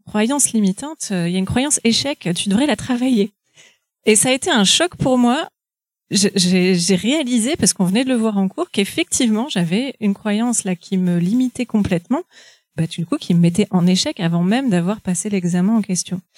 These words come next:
Euh, alors que c'était pas une réalité. Parce que mes examens, je les ai tous eus et j'ai même fini avec une mention, euh, très bien à la fin de mes études. Donc, il y avait rien à voir là-dessus.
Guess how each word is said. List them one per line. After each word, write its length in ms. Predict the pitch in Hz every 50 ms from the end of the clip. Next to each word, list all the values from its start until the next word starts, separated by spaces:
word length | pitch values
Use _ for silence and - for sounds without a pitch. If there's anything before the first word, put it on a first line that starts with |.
| - - - - _ _ _ _ _ - -
Euh, 180 | - 170 180 - -
alors 200 | - 180 190 208
que 60 | -
c'était 220 | - 202 - - 175
pas 140 | - 240 254
une 100 | 233 220
réalité. 520 | 208 196 202 202 190 196 - - 175 - - - _ _ _ -
Parce 180 | - 185 - -
que 80 | 208
mes 180 | 196 196 185 180
examens, 340 | 196 190 196 196 208 240 262
je 120 | 233 226
les 120 | 202 175
ai 60 | 180 175
tous 280 | - 214 196 - - 254
eus 180 | 269 294 320 - _
et 100 | - 190
j'ai 140 | 185 185 185
même 200 | 185 196 208 214
fini 220 | - - 208 226
avec 200 | 240 214 - -
une 80 | - 185
mention, 640 | 185 196 208 - - 233 240 247 233 226 208 190 175
euh, 180 | 165 160 156
très 180 | - _ _ 185
bien 180 | 170 196 233 226
à 40 |
la 120 | 196 165 160
fin 160 | - - 220
de 60 | 226
mes 180 | 220 202 185 196
études. 320 | 202 - - 202 180 165
Donc, 220 | 170 175 196 202 - _ _
il 80 | - 180
y 60 | 185
avait 260 | 175 156 175 190 - - -
rien 440 | 190 170 175 185 196 240 254 254
à 80 | 247 220
voir 220 | 202 214 226 214
là-dessus. 380 | 208 185 170 - - - - -